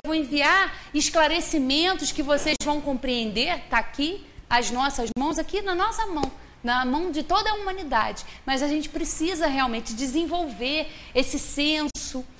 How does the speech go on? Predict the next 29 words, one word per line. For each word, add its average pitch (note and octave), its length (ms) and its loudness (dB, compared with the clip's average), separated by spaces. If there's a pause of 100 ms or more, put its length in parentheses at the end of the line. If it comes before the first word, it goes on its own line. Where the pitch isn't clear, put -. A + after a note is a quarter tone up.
(140)
entender F#4 960 0 (260)
qual G4 180 2
foi G#4 300 0 (120)
a G4+ 120 -2
missão C#4 460 0
de A3+ 120 -4
Jesus. F3 600 -4 (160)
Ele C5+ 200 2
não A#4+ 180 -2
veio E4+ 320 0
pra E4+ 180 2
morrer, D4+ 480 0
pra F#3+ 140 -2
salvar, C4+ 420 0
não. F4+ 420 -10 (520)
Isso F#4 240 2
é F#4+ 40 4
injusto. F4+ 800 0 (300)
Ele E4 220 6
fez G4+ 480 2
a A4 80 6
parte G4 360 2
dele, C4+ 400 0 (220)
veio E4+ 520 4
dar E4+ 360 6
o E4 60 0
exemplo, C#4 760 0 (340)
e F#4+ 100 6
nós F#4 680 4